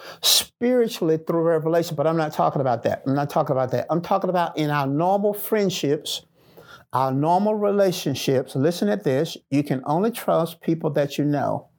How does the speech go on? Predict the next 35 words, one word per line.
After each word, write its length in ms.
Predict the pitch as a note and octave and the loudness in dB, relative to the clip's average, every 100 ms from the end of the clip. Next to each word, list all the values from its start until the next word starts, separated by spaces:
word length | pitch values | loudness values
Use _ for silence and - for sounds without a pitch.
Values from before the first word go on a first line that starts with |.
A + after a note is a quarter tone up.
| _ _ | _ _
Now, 120 | C3+ | -2
you, 340 | C3+ F3 A#3+ A#3+ - | 0 2 2 0 -6
you 160 | F#3+ A#3+ | 0 2
may 200 | G#3+ E3 | 2 0
say 280 | D#3+ G3+ A3 | 0 0 2
you 160 | A3+ | 2
trust 360 | B3 - B3+ A#3+ | 0 0 0 0
somebody 320 | B3 A#3 A#3 | 0 2 2
you 100 | A#3 | 2
don't 220 | A#3 A#3+ | 0 0
know, 360 | A#3+ A#3+ B3 - D#3+ | 2 2 0 -4 -2
but 180 | C#3 | 2
deep 160 | C3+ F#3 | 2 2
down 200 | E3 D#3 | 2 0
inside, 320 | D3+ D#3+ C#3+ | 0 0 2
you 100 | C#3 | 0
don't. 340 | B2+ D3+ A#2 - _ - - | 0 0 -4 -10 _ -12 -6
You 160 | C3 D3 | 0 0
can 140 | C#3+ - | 0 -2
only 260 | F3+ C4 | 0 0
trust 380 | - G3 F#3 F#3 | -2 0 -2 0
people 280 | G3 F3+ D#3 | -2 -2 0
that 280 | C#3+ C3 C#3+ | 0 0 -2
you 80 | |
know, 540 | B2+ F3 E3 C#3+ F#3 - _ - - | 0 2 2 0 -2 -6 _ -20 -8
and 160 | C3 C3 | -2 0
you 100 | D3 | 0
can 260 | - B2 - | 0 -4 -2
only 380 | D#3 F#3 D#3 C#3+ | 0 2 2 2
know 300 | D#3 E3 D#3+ | 0 0 -2
people 760 | - G3 D#3+ - A#2+ C3+ C#3+ _ _ _ - - _ | -2 0 0 0 0 0 -4 _ _ _ -20 -20 _
that 300 | A#2 C3 C3 | -2 0 0
you 180 | C3 C3 | 0 0
spend 840 | B2+ - - D3+ C3 B2 A#2+ C3+ - _ _ - | -2 -6 -2 -2 0 0 0 -2 -4 _ _ -10
time 880 | - D#3 C3+ A#2+ A#2 A2+ A#2 B2+ | -2 0 0 0 -2 -2 0 -2